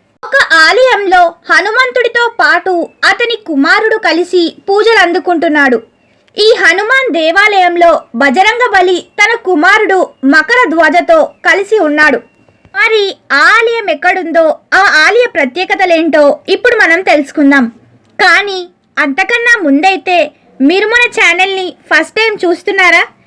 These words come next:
అయితే వెంటనే ఛానల్ని సబ్స్క్రైబ్ చేసుకోండి. పక్కనే ఉండే బెల్ ఐకాన్ని యాక్టివేట్ చేసుకోండి. మీరు అలా చేయడం వల్ల నేను పెట్టే ప్రతి ఇన్ఫర్మేషన్ వీడియో మీకు ముందుగానే రావడం జరుగుతుంది. చాలామంది వీడియోస్ని చూస్తారే కానీ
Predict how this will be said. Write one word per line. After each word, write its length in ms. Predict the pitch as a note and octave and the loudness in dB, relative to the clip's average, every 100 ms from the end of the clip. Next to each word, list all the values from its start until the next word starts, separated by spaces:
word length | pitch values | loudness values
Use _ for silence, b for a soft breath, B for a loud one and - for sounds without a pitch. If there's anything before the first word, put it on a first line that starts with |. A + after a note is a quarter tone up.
| b b b b - | b b b b -2
అయితే 280 | D#4+ E4 B4 A4+ | -2 0 0 0
వెంటనే 320 | G#4 G#4 A4+ | -2 -2 -4
ఛానల్ని 480 | A4+ A4 F#4+ F#4 G#4 | -4 -2 -2 -2 -2
సబ్స్క్రైబ్ 580 | A4 G4 - F#4 F#4 F#4 | -2 -4 -2 -2 0 -2
చేసుకోండి. 520 | E4+ - D4+ C4 A#3 _ _ _ _ - | -2 0 0 0 -2 _ _ _ _ -4
పక్కనే 360 | E4+ D#4+ G4+ A4+ A#4 | -4 -2 -2 0 0
ఉండే 160 | A4 G#4 | 0 0
బెల్ 200 | F4 E4 | 2 2
ఐకాన్ని 460 | F4 F#4 E4 F4+ - C#4+ | 2 0 0 -2 -4 -2
యాక్టివేట్ 540 | D4+ - G4+ G4+ G4 | -2 -2 -2 -2 0
చేసుకోండి. 560 | E4 - D#4 C4+ A#3 - b b b b C#4 | -4 -2 -2 0 0 -4 b b b b -4
మీరు 160 | G4 | 0
అలా 180 | G#4+ G#4+ G#4+ G#4 | 0 0 -2 0
చేయడం 340 | D#4+ F4 G#4 | 0 0 -2
వల్ల 440 | G4 F#4 E4+ D#4+ - C#4 | -2 0 0 0 -2 -4
నేను 180 | F#4+ | -2
పెట్టే 240 | A4 G#4+ A4 | -2 -2 -2
ప్రతి 540 | A4 F#4 F4 A#4+ B4 A4 | -2 -2 0 2 2 0
ఇన్ఫర్మేషన్ 520 | G4+ G4 G4 G4+ F#4 | -2 -2 -2 -4 -2
వీడియో 520 | E4+ F4 F4+ E4 - - | -2 0 2 2 0 -4
మీకు 240 | E4+ F#4+ | -4 -4
ముందుగానే 480 | F4 F4 F#4+ G4+ G4 | -4 -2 0 0 2
రావడం 340 | F4 D#4 E4 E4+ | 2 2 0 0
జరుగుతుంది. 640 | E4+ C#4 C4+ B3+ A#3+ A3+ - b b b b b - | -2 -2 0 0 0 -4 -16 b b b b b -2
చాలామంది 800 | E4 E4 G#4+ A#4 G4 F#4 G4 F#4 - | 0 2 2 0 -2 -2 -6 -6 -8
వీడియోస్ని 600 | C4+ F4+ G#4 G#4+ A4 G4+ G4 | -6 -2 0 -2 -4 -6 -4
చూస్తారే 460 | E4+ - G4 G4 | -4 0 0 0
కానీ 480 | F4 E4+ E4 E4+ D4+ | 0 0 0 -2 -8